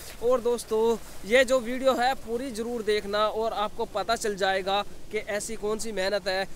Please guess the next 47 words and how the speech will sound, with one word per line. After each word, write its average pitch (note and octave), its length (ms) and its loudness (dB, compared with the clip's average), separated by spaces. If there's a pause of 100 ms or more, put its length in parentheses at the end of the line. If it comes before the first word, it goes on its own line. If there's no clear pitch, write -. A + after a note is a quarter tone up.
(160)
जो F#3+ 120 2
आपको G#3 300 0
करनी G#3 280 0
पड़ेगी। F#3+ 360 -2 (240)
तो B3+ 80 4
दोस्तों, C4 320 2
मैं C#4+ 220 0
बता C4 200 -2
दूं, C4+ 140 0
अगर A#3 280 -2
जो B3+ 140 2 (280)
आपको, A#3+ 480 0
जैसे A#3 280 -2
हमने A#3+ 400 0
ये B3 120 4
मोबाइल A3+ 360 0
चला A3 220 -2
रखा G#3+ 200 -2
है, A3+ 60 -2
मोबाइल A3 360 0
से A#3 160 0
भी A3 60 -8
शूट A3+ 240 -6
कर G#3+ 120 -4
सकते G#3+ 280 -4
हैं। G#3+ 120 0
दोस्तों, A3 280 -4
मेरी G#3+ 200 -2
सारी G#3+ 320 -2
वीडियो G#3 320 -2
मोबाइल G#3 360 0
से G#3+ 140 -2
ही A3 80 0
शूट A3 320 -8
करी G#3+ 160 -4
हुई G3+ 200 0
है, G#3 220 -2 (340)
आप G3+ 140 0 (160)
देख A3+ 180 0
सकते A3+ 300 -4
हो। A3 280 2 (1000)
और G#3+ 120 -2
दोस्तों, A#3 560 2 (240)
मेरे G#3 300 2
कुछ G#3+ 180 -4
दिन G3 220 -6
पहले G3+ 340 0